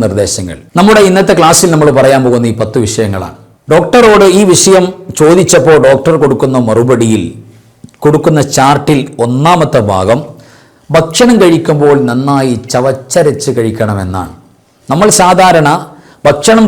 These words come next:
ചവയ്ക്കുന്നതിൽ ഭൂരിഭാഗം ആളുകളും അശ്രദ്ധവാന്മാരും അശ്രദ്ധവതികളുമാണ്. ഇങ്ങനെ പല ജോലി തിരക്കിനിടയിലായിരിക്കും നമ്മൾ ഭക്ഷണം കഴിക്കുന്നത്. അപ്പോൾ പലപ്പോഴും ചവച്ചരയ്ക്കാതെ ഭക്ഷണങ്ങൾ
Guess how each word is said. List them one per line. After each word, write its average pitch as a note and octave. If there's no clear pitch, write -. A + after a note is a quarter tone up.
ചവയ്ക്കുന്നതിൽ D#3+
ഭൂരിഭാഗം C#3+
ആളുകളും A#2
അശ്രദ്ധവാന്മാരും A#2
അശ്രദ്ധവതികളുമാണ്. F#2
ഇങ്ങനെ D3
പല C#3+
ജോലി F3
തിരക്കിനിടയിലായിരിക്കും E3+
നമ്മൾ C3
ഭക്ഷണം C3+
കഴിക്കുന്നത്. G2+
അപ്പോൾ G#3+
പലപ്പോഴും G3+
ചവച്ചരയ്ക്കാതെ D#3+
ഭക്ഷണങ്ങൾ C#3+